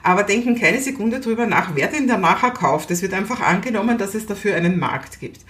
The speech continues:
Und das ist auch ein ganz, ein großer Fehler, der dazu führt, dass du einfach nicht viele Verkäufe hast.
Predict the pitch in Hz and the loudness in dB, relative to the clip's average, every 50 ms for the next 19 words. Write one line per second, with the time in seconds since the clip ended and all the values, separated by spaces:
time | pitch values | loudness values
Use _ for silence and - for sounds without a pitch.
0 | - - - - - - - - - - - - 208 196 196 190 185 185 185 180 | -20 -20 -18 -18 -18 -18 -20 -20 -20 -20 -4 2 4 6 6 6 6 4 0 -2
1 | - - - - - - - 180 180 - 233 240 240 - - - 185 180 175 - | -8 -14 -20 -18 0 2 2 2 2 2 0 0 0 -2 -2 -2 -2 -2 -2 -4
2 | - - 170 175 175 170 - 240 - - - 254 254 240 226 196 190 202 - - | -6 -4 0 0 0 2 4 2 2 2 0 -2 -2 -2 -2 0 0 0 0 0
3 | 240 233 - 180 185 233 247 - 208 185 170 156 156 165 170 - - 277 - - | -4 -2 0 0 2 2 2 2 0 0 2 2 2 2 2 -2 -6 -10 -8 -4
4 | 208 196 226 233 - 277 - - 202 170 180 180 196 208 233 233 240 - - 240 | -2 -2 -2 -2 -4 -8 -4 -2 0 0 0 -2 -2 -4 -2 -4 -4 -4 -6 -4
5 | 214 226 233 233 220 - - 175 175 196 - - 180 175 - - - - | -4 -4 -4 -4 -6 -4 -4 -2 -2 -2 -2 -2 -4 -4 -2 -4 -6 -10